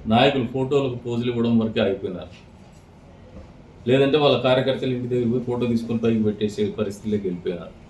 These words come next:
ఒక ప్రెస్ మీట్ పెట్టేసి. ప్రజల్లోకి పోగలిగినటువంటి దమ్ము, ధైర్యం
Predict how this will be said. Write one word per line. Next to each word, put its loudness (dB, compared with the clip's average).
ఒక -14
ప్రెస్ -2
మీట్ -6
పెట్టేసి. -12
ప్రజల్లోకి 4
పోగలిగినటువంటి 0
దమ్ము, 6
ధైర్యం 4